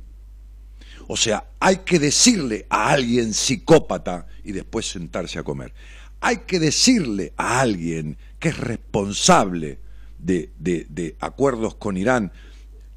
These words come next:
que son los acusados de la bomba de la amia,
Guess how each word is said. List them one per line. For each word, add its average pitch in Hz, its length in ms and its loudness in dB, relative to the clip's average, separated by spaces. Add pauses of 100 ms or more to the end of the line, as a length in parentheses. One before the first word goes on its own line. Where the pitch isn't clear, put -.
(260)
que 101 120 -4
son 127 220 4
los 104 140 2
acusados 107 520 -2
de 87 80 -6
la 76 100 -6
bomba 104 360 0
de 80 100 -6
la 82 180 -2
amia, 156 280 -6